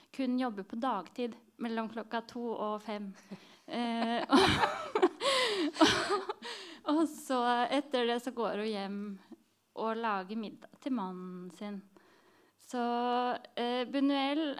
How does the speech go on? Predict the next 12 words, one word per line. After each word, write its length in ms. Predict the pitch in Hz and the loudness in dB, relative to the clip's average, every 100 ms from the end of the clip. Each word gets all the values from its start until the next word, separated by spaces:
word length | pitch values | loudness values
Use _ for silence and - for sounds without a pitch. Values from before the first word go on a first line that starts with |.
| - | -2
er 280 | 220 220 226 | 0 2 2
jo 60 | 294 | 0
kjent 460 | 302 247 220 214 | -2 -4 -4 -6
for 180 | - 262 | -4 -2
veldig 280 | 269 247 240 | 0 0 -2
sånn 260 | 247 233 233 226 - - - - | -2 -2 -4 -8 -20 -20 -20 -18
krass 420 | - 247 233 - | -6 -6 -6 -10
kritikk 800 | - - 277 - 311 302 - - - - - - - | -12 -6 -6 -4 -4 -4 -12 -20 -20 -20 -20 -20 -4
av, 420 | 233 226 226 220 | 0 2 2 0
eh, 220 | 226 220 190 | -2 -4 -4
kirke, 840 | 202 285 233 - _ - 208 202 | -4 -4 -4 -10 _ -8 -6 -6
samfunn, 960 | 208 247 220 196 - - 208 208 208 220 | -6 -6 -6 -8 -12 -10 -8 -6 -6 -8